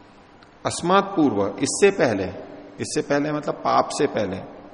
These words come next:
बुभूषति, बुभूषित हो जाता है,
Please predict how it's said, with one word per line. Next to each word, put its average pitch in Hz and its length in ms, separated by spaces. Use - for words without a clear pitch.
बुभूषति, 113 680
बुभूषित 110 480
हो 104 100
जाता 98 280
है, - 60